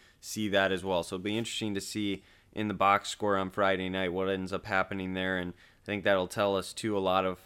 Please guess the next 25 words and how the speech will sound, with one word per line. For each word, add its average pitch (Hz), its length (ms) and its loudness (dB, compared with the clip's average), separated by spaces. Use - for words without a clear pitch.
how 107 200 -2
Morris 101 420 0
decided 98 460 0
to 87 80 -8
play 104 300 -2
that 90 240 0
game 90 180 -4
defensively. 87 640 -6
But 82 120 -2
I 92 80 0
know 120 160 0
Coach 120 300 -4
Grove's 117 240 0
gonna 117 140 -2
be 113 80 0
working 107 300 0
hard 101 200 0
trying 101 220 -2
to 92 40 -8
come 101 180 -2
up 98 120 -10
with 98 80 -10
a 95 60 -8
game 95 240 -4
plan 92 320 -4